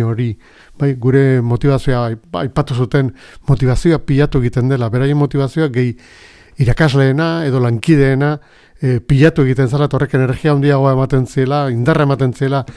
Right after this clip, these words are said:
eh, aurrera egiteko. Hain zuzen ere, ez eskutatze horretan, eh, azpimarratu zuten, eh, eh, eutsi, ez? Eh, euskara, euskaraz hitz egiteari eustea,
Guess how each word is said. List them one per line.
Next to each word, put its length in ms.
eh, 260
aurrera 340
egiteko. 420
Hain 100
zuzen 300
ere, 240
ez 100
eskutatze 500
horretan, 600
eh, 420
azpimarratu 560
zuten, 240
eh, 440
eh, 460
eutsi, 480
ez? 340
Eh, 540
euskara, 920
euskaraz 800
hitz 320
egiteari 580
eustea, 640